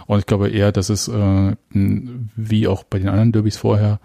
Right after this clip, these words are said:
äh, ziemlich guten Draht zwischen beiden Vereinen geben wird auf der Arbeitsebene, so dass halt, also so wie Hertha bei, nach dem Farbbeutelanschlag,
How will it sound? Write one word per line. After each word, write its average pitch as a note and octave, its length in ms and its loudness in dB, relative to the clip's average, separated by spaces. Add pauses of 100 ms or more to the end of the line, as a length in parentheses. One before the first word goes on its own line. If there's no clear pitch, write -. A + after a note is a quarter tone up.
(500)
äh, G#2 380 2
ziemlich G#2+ 460 0
guten A2 300 -2
Draht G#2 300 0
zwischen A2 220 0
beiden G2 240 2
Vereinen G#2+ 380 0
geben A#2 260 2
wird A#2 220 2
auf G2+ 160 -4 (100)
der G#2 280 0
Arbeitsebene, G#2+ 580 2
so G2+ 160 0
dass G2 240 -2
halt, G2 140 0 (360)
also G2 200 2
so G#2 280 2
wie G2+ 200 2
Hertha G#2+ 580 2
bei, G#2 320 -2
nach G#2 160 0
dem G2+ 220 0
Farbbeutelanschlag, G#2+ 1200 -2